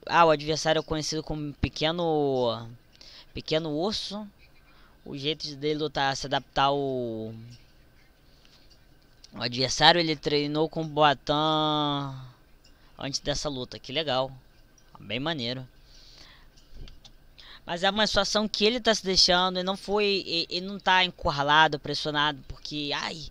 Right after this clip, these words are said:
o cara, o, o cara ferrou todas as chances de vencer, não, foi, foi o jeito que ele pretendia lutar.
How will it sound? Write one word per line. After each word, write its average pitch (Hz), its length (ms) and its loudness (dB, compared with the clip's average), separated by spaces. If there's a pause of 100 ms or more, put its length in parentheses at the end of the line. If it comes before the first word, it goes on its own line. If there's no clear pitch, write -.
(520)
o - 100 -10
cara, 175 340 6 (800)
o, 160 260 -6
o 147 60 -8
cara 170 240 6
ferrou 175 320 2
todas 214 420 4
as 190 120 2
chances 180 380 0
de 165 80 -10
vencer, 165 380 -2
não, 151 240 0
foi, 151 920 -2 (1500)
foi 151 300 -4
o 151 40 -2
jeito 170 280 4
que - 100 -2
ele 165 360 2
pretendia 151 500 2
lutar. 151 520 2